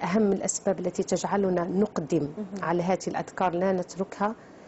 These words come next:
Speaker 1: هي سعاد أن نعرف معانيها.
Speaker 2: مهم.
Speaker 1: فلما يعرف الإنسان ما معنى هذا الدعاء وماذا يفعل له هذا الدعاء وماذا يقدم له الدعاء، يكون من أحرص الناس
Speaker 2: أريد
Speaker 1: على
Speaker 2: أن
Speaker 1: هذه الأدعية.
Speaker 2: نركز في ختام حديثنا، أستاذة عزوزة،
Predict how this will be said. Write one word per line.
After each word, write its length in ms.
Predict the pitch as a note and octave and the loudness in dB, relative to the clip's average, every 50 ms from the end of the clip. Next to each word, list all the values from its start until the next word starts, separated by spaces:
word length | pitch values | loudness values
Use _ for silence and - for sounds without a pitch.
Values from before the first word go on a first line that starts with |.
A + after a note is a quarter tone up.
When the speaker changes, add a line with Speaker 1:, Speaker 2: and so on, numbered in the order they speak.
| - - - - - | -20 -18 -14 -10 -2
Speaker 1:
هي 300 | E3 F#3+ G#3+ F#3 G3 F#3 | 2 2 4 4 4 2
سعاد 440 | - - F#3+ E3 E3+ F#3 F#3 - | 0 -2 -2 0 0 0 0 -2
أن 180 | - F#3+ F3+ F3 | -2 0 0 2
نعرف 380 | F#3+ G3 G3 F#3 E3 - - F3+ | 2 2 0 -2 -4 -6 -6 -6
معانيها. 540 | D#3 C#3 D3+ D3+ D3 D#3 D3+ D3 - - - - - - - | -4 -4 -4 -4 -4 -4 -6 -6 -8 -10 -12 -14 -14 -8 -6
Speaker 2:
مهم. 80 | G3+ G3 - - - - - - - - | -6 -6 -6 -10 -16 -16 -16 -16 -16 -2
Speaker 1:
فلما 300 | - G#3+ G3+ G3 G3 G3 | 2 4 6 6 6 6
يعرف 300 | F#3+ F#3 D#3+ F3+ E3 - | 6 4 2 -2 -4 -6
الإنسان 360 | - - E3+ - - F#3+ F3+ | -6 -6 -4 0 2 2 2
ما 80 | F3 F3 | 4 2
معنى 240 | E3+ E3 D#3 E3+ E3 | 2 0 0 0 0
هذا 200 | D#3+ E3 D3+ D#3+ | 0 0 -2 -2
الدعاء 400 | D3 - - E3+ D3 D#3+ E3 G3+ - - - - - - - - - | -2 -2 -2 -2 0 -2 -2 -4 -8 -14 -18 -18 -16 -16 -8 -4 0
وماذا 280 | F#3 F#3 F#3 E3+ E3 | 4 4 4 4 4
يفعل 320 | F3 F3 - - E3 E3+ E3+ | 2 2 2 0 0 2 2
له 200 | F3 E3 E3 F3+ | 0 0 0 0
هذا 120 | - - | 0 0
الدعاء 380 | D#3 D3+ - E3 D3+ D#3+ D#3+ - - - - | 0 0 0 0 0 0 -2 -4 -6 -4 -2
وماذا 320 | - F3+ F#3 F3+ D#3 - | 2 2 2 2 2 0
يقدم 420 | F#3 F3 - - E3+ E3 F3 F3 F3+ | -4 -4 -4 -6 -6 -4 -4 -4 -2
له 140 | F3+ F3+ | -2 -2
الدعاء، 440 | F3+ E3+ D#3+ - - F3+ F3 G3+ A3 | -2 -4 -4 -4 -4 -2 0 2 2
يكون 240 | A#3 A#3 - D4 C4+ | 2 2 4 4 4
من 100 | A#3 G3+ | 4 4
أحرص 400 | - - - - E4 - - - | 0 -4 -4 -2 0 0 2 2
الناس 420 | G#3+ F#3 E3+ E3 D#3 D#3 - - - - - - | 2 2 0 0 -2 -4 -6 -8 -10 -14 -4 0
Speaker 2:
أريد 180 | A#3 C#4 D4+ D4+ | 0 2 2 2
Speaker 1:
على 140 | F#3 F#3 | 2 2
Speaker 2:
أن 40 | F3+ F#3+ | 2 2
Speaker 1:
هذه 60 | F#3+ | 0
الأدعية. 280 | F#3 F#3+ D#3 D#3 D#3+ | 0 0 2 2 2
Speaker 2:
نركز 220 | D3+ D3 C#3+ - F#3+ | 2 2 2 -2 -6
في 200 | F3+ E3+ - F#3+ | -6 -6 -8 -12
ختام 360 | - - - - G3 F#3 F3+ F3 E3+ E3+ E3 E3 E3+ E3 D#3+ - - | -12 -10 -8 -6 -6 -6 -6 -8 -8 -8 -8 -8 -8 -10 -10 -10 -8
حديثنا، 600 | - - G#3+ F#3+ G#3+ A3 - G3+ F#3 F3 E3+ - | -4 -2 0 2 2 0 0 -2 -4 -4 -4 -4
أستاذة 340 | - - - - F#3+ E3+ F3 | -4 -6 -6 -4 -4 -2 -2
عزوزة، 580 | F3 F3 F3+ F3 - - G#3 G#3+ G3+ - B3+ | 0 0 -2 -2 -2 0 0 2 2 2 2